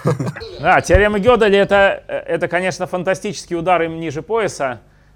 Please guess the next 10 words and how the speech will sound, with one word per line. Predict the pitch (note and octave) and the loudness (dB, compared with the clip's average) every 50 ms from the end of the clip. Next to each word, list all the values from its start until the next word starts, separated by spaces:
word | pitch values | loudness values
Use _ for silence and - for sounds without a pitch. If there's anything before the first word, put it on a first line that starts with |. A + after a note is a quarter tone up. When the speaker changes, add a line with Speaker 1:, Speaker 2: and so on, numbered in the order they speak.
| _ - | _ -8
Speaker 2:
Вот, | A2+ C3 D3 E3 E3 C#3+ A2+ - | -6 -4 -2 0 0 0 -2 -2
пр-, | - D3 - | -6 -10 -10
просто | - D3+ D#3 C#3 - - | -8 -6 -6 -6 -8 -10
страшнейший. | C3 - - D#3+ E3+ C3+ - - F#3 F#3+ E3 C3+ A#2 - - A#2+ A#2+ | -12 -8 -4 -4 -4 -4 -4 -4 -6 -4 -4 -6 -6 -8 -8 -10 -10
Но, | A#2+ C3+ C#3+ D3+ D#3 D#3 D#3 D#3 D3+ D3+ - - | -8 -8 -6 -4 -2 0 0 0 0 -2 -4 -6
а, | C3+ C3+ C#3 C#3 C#3 C#3+ C#3+ C#3+ C#3 - - _ _ _ _ _ - - | -4 -4 -2 -2 -2 -2 -2 -4 -6 -8 -14 _ _ _ _ _ -20 -14
для | C#3 C#3 D#3 D#3 | -10 -8 -6 -2
того, | - F#3 G3 F#3+ | 0 0 0 0
чтобы | - - F#3 F3 | -2 -4 -4 -2
его | F#3 F#3 G3 F#3+ F#3 - | 0 2 2 2 2 0